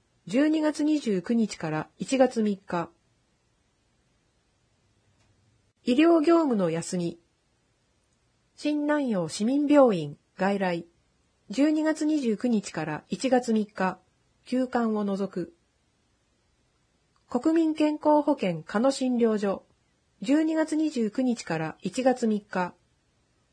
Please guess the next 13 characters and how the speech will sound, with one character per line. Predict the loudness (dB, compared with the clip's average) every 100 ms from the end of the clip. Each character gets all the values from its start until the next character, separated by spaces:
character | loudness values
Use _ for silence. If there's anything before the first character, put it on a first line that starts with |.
| _ _ _ _ _ _ _ _ _ -8
休 | 0 0
日 | 2 0 0 0
夜 | 2 2
間 | 2 -2
急 | -2 -2 0
病 | 4 4
診 | 4 0 0
療 | 0 0
所、 | -2 -4 -6 _ _ _ _ _ _ _ _ _ _ _
休 | 0 2 2
日 | 0
診 | -2 -2 0
療、 | 0 0 -2 -6